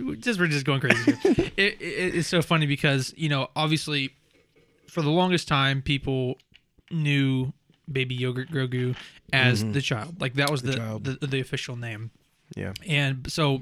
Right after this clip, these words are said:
Speaker 1: colloquially, colloquial, colloquially,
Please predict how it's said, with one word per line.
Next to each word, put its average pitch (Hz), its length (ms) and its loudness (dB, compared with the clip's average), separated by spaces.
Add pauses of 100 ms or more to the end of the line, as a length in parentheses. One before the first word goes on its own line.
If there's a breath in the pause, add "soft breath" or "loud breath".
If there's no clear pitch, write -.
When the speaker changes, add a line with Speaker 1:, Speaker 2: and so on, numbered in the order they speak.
Speaker 1:
colloquially, 127 1000 0 (440 loud breath)
colloquial, 175 800 -2 (100)
colloquially, 175 840 -6